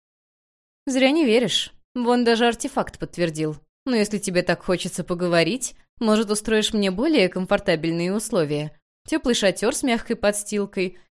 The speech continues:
отвар трав. Я продрогла, между прочим», заявила Джейсин, нахально улыбнувшись. На что Сан Линь испытал одновременно и восхищение смелостью девчонки,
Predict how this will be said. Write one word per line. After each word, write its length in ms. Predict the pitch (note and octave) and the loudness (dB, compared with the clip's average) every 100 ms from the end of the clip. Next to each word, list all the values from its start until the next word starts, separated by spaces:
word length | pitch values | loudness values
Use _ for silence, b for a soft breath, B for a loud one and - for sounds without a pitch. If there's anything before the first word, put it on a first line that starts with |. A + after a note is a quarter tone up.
| _ - | _ -2
отвар 320 | G#3 A3+ A3 | 0 2 0
трав. 460 | - D#3+ A3+ - - _ _ | 0 0 0 -2 -14 _ _
Я 120 | E4 | 4
продрогла, 440 | D#4+ B3 G3 C#4 F4 | 6 6 6 6 4
между 280 | G3+ F3+ | 4 2
прочим», 500 | E3+ D#3 D#3 E3 D#3 b _ _ | 2 0 2 -2 -4 b _ _
заявила 440 | F3+ F#3 F#3 F3+ F3+ | 0 0 2 2 2
Джейсин, 580 | E3+ E3+ - A3+ E3+ - | 2 0 0 0 -2 -4
нахально 460 | F#3+ F#3 F#3 E3+ F3 | -4 2 2 2 2
улыбнувшись. 680 | G3+ G3+ E3 - D3+ - - - _ _ _ G#3+ | 0 0 -4 -4 -6 -8 -8 -20 _ _ _ 0
На 160 | G3+ | 2
что 200 | F#3 B3 | 2 0
Сан 300 | B3 C#4+ B3 | 2 2 4
Линь 240 | G3 A3+ B3 | 4 2 0
испытал 420 | - G#3 F#3 F#3+ | 0 0 4 4
одновременно 800 | F3+ F3 F3+ G3 F#3+ F#3 F#3 F3+ b _ | 4 2 2 2 2 0 0 -4 b _
и 100 | A#3 | 2
восхищение 680 | G#3+ A3 G#3+ - A#3 F#3+ F#3 | 2 0 -4 0 0 2 0
смелостью 580 | G3 G3+ G#3+ A3 - F3+ | 2 2 2 0 -4 -4
девчонки, 720 | F#3+ - B3 A3 - D#3+ | -4 0 0 0 -2 -4